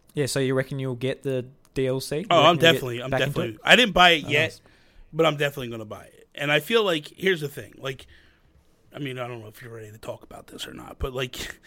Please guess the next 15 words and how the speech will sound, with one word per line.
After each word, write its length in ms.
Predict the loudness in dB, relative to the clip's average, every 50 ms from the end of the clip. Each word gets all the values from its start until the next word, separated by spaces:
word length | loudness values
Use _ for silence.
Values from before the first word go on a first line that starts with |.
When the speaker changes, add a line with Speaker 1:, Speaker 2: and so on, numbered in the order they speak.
| -20 -20 -20
Speaker 2:
<laughs> 240 | -20 -20 _ _ -4
um, 360 | -2 -2 0 -2 -4 -6 -10 -16 _ _ _ _ _ _ _ _ _ _ _ _ _ _ _ _ _ _ _ _ _ _ _ _ _ -10
I 40 | -6
mean, 120 | -4 -2
are 60 | -2 -2
you 140 | -2 0
ready 240 | 2 4 4 4 2
to 80 | 0 -2
get 160 | -2 -2 -2
into 180 | -2 -2 -4 -4
this, 320 | -4 -4 -4 -6 -8 -6 -4
or, 120 | -2 -2 -2
or 160 | 0 -2 -4 -4
you 140 | -4 -4
wanna, 340 | -4 -2 0 0 0 0 -2